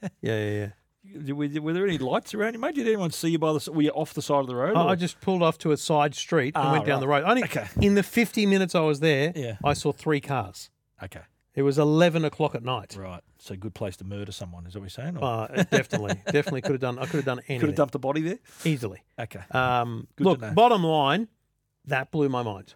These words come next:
Speaker 2: Yeah, that's
Speaker 1: And I, and
Speaker 2: amazing.
Speaker 1: I, I think it's, it's not unusual for, for things to meet the demands or, or the,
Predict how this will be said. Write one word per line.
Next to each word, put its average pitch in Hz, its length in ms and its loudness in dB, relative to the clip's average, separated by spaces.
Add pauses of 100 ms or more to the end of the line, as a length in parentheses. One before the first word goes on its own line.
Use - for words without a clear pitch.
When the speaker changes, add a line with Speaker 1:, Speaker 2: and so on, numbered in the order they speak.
(140)
Speaker 2:
Yeah, 107 200 -8
that's 143 160 -10
Speaker 1:
And 190 100 4
I, 196 100 0
and 214 100 2
Speaker 2:
amazing. 196 260 -4
Speaker 1:
I, 202 60 2
I - 20 4
think 208 300 0 (400)
it's, 185 200 0 (120)
it's - 320 -4 (280)
not 247 280 0
unusual 143 540 0
for, 120 360 -2
for 113 440 -2 (220)
things 135 340 -6
to 120 120 -4
meet 139 420 -4
the 139 60 -4
demands 113 460 -4
or, 110 340 -4
or 107 60 -4
the, 107 260 -6